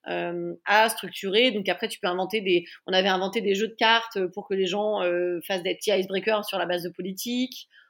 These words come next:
On a incité les gens à organiser des débats pour les municipales, euh, dans les grandes villes. Voilà, après, tu ne peux faire qu'inciter. Et là, c'est compliqué parce que,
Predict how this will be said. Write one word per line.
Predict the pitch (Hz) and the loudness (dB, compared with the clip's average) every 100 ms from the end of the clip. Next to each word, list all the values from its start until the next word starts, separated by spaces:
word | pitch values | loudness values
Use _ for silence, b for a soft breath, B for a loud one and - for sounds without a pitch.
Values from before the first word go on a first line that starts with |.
| _ | _
On | 202 | -2
a | 202 | 0
incité | 202 214 233 | -2 -4 -2
les | 220 | 0
gens | 214 226 | 2 2
à | |
organiser | 196 190 196 | 2 -2 -2
des | 185 | -2
débats | 175 202 202 220 - | 0 0 4 2 2
pour | 196 | -4
les | |
municipales, | 185 190 190 - - 208 196 | -4 -4 -6 -6 -2 -2 0
euh, | 180 | -4
dans | 170 185 | -4 -6
les | 175 | -6
grandes | 185 190 | -4 -2
villes. | 214 285 220 _ _ _ _ _ _ _ _ B B B _ | 2 0 0 _ _ _ _ _ _ _ _ B B B _
Voilà, | 190 226 190 | 8 8 8
après, | - 233 | 4 -2
tu | 214 | -4
ne | 190 | -6
peux | 190 | -4
faire | 220 202 | -4 -4
qu'inciter. | 190 185 175 247 269 262 196 | -6 -8 -4 2 2 4 2
Et | |
là, | 190 226 | 6 6
c'est | 226 | 4
compliqué | - 208 - 247 | -6 -10 -6 -4
parce | 226 - | -2 -4
que, | 190 180 | -2 -4